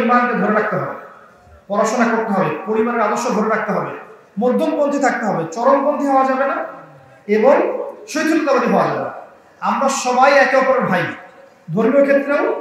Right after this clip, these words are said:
political ক্ষেত্রেও। যারা আমাদের ধর্মের মধ্যে আছে, politics আছে, সবাই কিন্তু আমাদের ভাই।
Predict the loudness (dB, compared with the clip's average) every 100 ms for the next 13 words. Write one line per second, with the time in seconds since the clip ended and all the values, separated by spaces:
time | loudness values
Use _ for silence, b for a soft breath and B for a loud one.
0 | -8 -4 0 0 0 2 2 0 -2 -4
1 | -8 -14 -20 -6 0 2 2 2 2 -2
2 | -6 -14 -12 -2 2 6 6 6 4 2
3 | 2 0 -2 -4 -4 -2 -2 -2 -4 -6
4 | -4 0 2 0 -2 -6 -6 -6 -6 -8